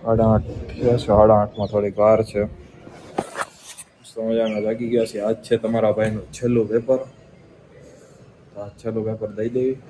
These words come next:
પછી હજી છે આવ્યા ને એવું બધું છે, પણ હજી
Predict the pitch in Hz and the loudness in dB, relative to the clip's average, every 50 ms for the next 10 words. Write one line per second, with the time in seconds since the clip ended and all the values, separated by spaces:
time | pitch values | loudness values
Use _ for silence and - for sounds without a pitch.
0 | - - - - - - - - 107 110 113 120 117 110 107 - 131 127 123 107 | -20 -18 -18 -12 -10 -10 -8 -4 0 0 0 2 0 -2 -2 0 2 4 4 4
1 | 101 101 104 117 117 113 107 104 104 101 101 104 98 95 98 98 92 98 92 95 | 2 2 2 2 2 2 2 0 -2 -4 -6 -6 -6 -4 -6 -6 -6 -8 -8 -6
2 | 107 120 - - - - - - - - - - - - - - 101 101 98 98 | -8 -10 -10 -12 -20 -20 -20 -20 -20 -20 -20 -20 -20 -20 -20 -20 -20 -18 -18 -18
3 | 95 - - - | -20 -20 -20 -20